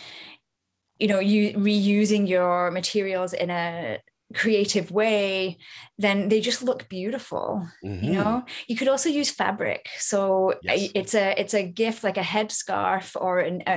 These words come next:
Speaker 1: an, um, a neck scarf, but
Speaker 2: Mm-hmm.
Speaker 1: you actually use it as the wrap. So it's kind of a double gift. The wrapping is also something that's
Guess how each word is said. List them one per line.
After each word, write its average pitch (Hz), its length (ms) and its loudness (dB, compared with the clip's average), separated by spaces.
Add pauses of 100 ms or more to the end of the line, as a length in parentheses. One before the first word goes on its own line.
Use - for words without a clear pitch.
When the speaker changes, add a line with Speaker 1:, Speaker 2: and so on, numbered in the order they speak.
Speaker 1:
an, 180 320 -2
um, 175 460 0 (760)
a 180 140 2
neck 202 280 2
scarf, 180 560 0 (200)
but - 100 0
Speaker 2:
Mm-hmm. 196 40 -2
Speaker 1:
you 214 140 2
actually 214 320 2
use 196 280 0
it - 340 -2 (280)
as 196 220 4
the 190 100 2
wrap. 185 480 -2
So 202 180 2
it's - 160 0
kind 202 220 2
of 185 60 2
a 185 40 0
double 185 320 0
gift. 202 320 -4
The 208 80 0
wrapping 190 400 0
is 180 120 0
also 185 400 0
something 180 440 -2
that's - 240 -2